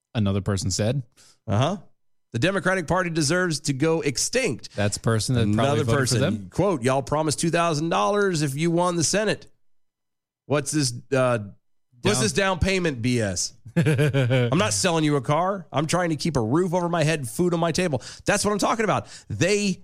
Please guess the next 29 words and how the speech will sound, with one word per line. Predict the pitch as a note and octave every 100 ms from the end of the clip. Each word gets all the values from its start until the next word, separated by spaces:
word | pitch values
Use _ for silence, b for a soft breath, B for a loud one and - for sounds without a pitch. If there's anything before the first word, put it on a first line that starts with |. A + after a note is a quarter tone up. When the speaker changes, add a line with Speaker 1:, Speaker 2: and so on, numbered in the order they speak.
| -
Speaker 2:
it | D#3+
was | E3 G#3
a | F3
down | D3+ C#3 B2
payment | C3+ A#2+ G#2
to |
all | A#2 E3 B2
Speaker 1:
They | C3
Speaker 2:
these | C3
Speaker 1:
down-, | C3 C3
Speaker 2:
people | D#3+
that | F#3+
Speaker 1:
yep. | A#2+
Speaker 2:
are |
complaining. | G3 E3+ F#3 F3 B2
Speaker 1:
You're, | A2 C3 C#3+
you're | C3+ A#2+
exactly | A2 - A2+ G#2+ A2+
right. | G#2 G2 G2 G#2+
Speaker 2:
It |
was | C3 B2
a |
down | F#2+ B2+ D3 C#3+
payment | D#3+ D3+
on | C#3
your | C#3
vote, | A#2+ B2 A2 -
and | G#2 F#2+
you | F2+ F2+ A2 D3+ E3 F3 F3